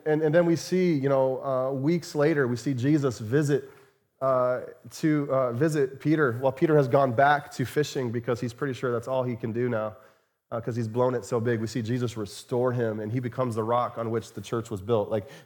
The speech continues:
the movement of the church in the first century is in many ways powered by Peter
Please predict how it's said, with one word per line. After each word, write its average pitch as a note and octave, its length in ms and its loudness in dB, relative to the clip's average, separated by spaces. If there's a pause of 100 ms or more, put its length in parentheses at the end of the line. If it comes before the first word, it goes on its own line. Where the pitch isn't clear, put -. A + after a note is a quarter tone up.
the A#2 80 0
movement B2 580 2
of B2 240 4
the A2 60 -4
church B2 340 0
in A#2 80 -2
the G#2+ 60 -2
first A2+ 320 -6
century A#2 420 -4 (360)
is G#2+ 100 -6
in A#2 80 -2
many B2+ 160 0
ways A2+ 320 2
powered B2+ 520 4
by A#2+ 320 2
Peter A#2 460 0